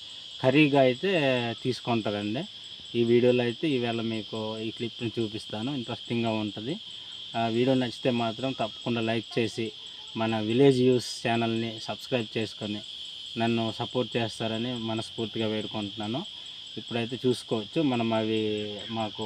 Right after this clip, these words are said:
ఇది ఈ తోట, ఈ తోటలోనండి చేస్తారు. మా ఇంట్లో మా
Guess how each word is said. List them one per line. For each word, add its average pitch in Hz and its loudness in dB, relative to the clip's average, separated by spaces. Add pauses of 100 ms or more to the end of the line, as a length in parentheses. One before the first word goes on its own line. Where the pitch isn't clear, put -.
(120)
ఇది 101 -8 (220)
ఈ 101 -10 (100)
తోట, 117 0 (240)
ఈ 107 -6
తోటలోనండి 110 -4 (120)
చేస్తారు. 113 -8 (600)
మా 120 0
ఇంట్లో 123 2 (420)
మా 123 2